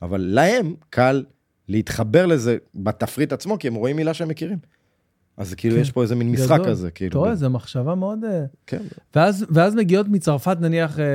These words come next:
Speaker 2: בפריז מגיעות ביקורות טובות, בכל מיני
Speaker 1: כן.
Speaker 2: מגזינים וזה. איך זה מרגיש פתאום להגיד, "וואי, בואנה, אני לא מאמין, אני עושה את זה גם פה"?
Speaker 1: יש לי הרבה כאלה.
Speaker 2: איזה מטורף זה,
Speaker 1: יש לי
Speaker 2: נכון?
Speaker 1: רגעים כאלה. תמיד יש לי רגע במטוס,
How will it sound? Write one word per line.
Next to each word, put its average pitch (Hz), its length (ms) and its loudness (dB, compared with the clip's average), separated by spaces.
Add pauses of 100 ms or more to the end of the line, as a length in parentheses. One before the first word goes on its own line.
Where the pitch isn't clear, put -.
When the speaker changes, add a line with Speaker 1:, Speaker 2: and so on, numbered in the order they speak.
(360)
Speaker 2:
בפריז 143 400 -2
מגיעות 147 380 0
ביקורות 143 480 0
טובות, 143 540 0
בכל 135 200 -2
מיני 143 180 0
Speaker 1:
כן. 139 40 0
Speaker 2:
מגזינים 135 560 2
וזה. 127 220 0 (480)
איך 170 140 -4
זה 247 120 0
מרגיש 151 340 2
פתאום 135 280 0
להגיד, 127 240 2
"וואי, 151 200 2
בואנה, 175 200 2
אני 135 80 4
לא 156 60 4
מאמין, 196 280 2
אני 139 140 0
עושה 131 220 -2
את 175 60 -4
זה 185 80 -2
גם 180 160 0
פה"? 214 120 -6
Speaker 1:
יש 185 100 -6
לי 113 100 2
הרבה 92 260 -2
כאלה. 90 240 -8 (180)
Speaker 2:
איזה 180 220 -4
מטורף 127 440 -2
זה, 131 80 -4
Speaker 1:
יש 117 60 0
לי 120 100 2
Speaker 2:
נכון? 104 100 4
Speaker 1:
רגעים 95 300 0
כאלה. 85 260 -6 (400)
תמיד 143 240 4
יש 160 120 2
לי 131 100 2
רגע 131 180 2
במטוס, 113 600 -2